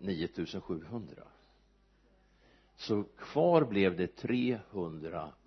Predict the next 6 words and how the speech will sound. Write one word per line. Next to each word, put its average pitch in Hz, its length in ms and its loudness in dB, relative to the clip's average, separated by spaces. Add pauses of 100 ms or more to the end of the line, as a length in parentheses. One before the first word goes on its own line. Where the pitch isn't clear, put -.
man. 90 300 -14 (1800)
Då 147 200 8 (180)
var 107 220 2
Gud 87 380 -4 (140)
nöjd. - 380 6 (2250)
"Bra", 240 720 12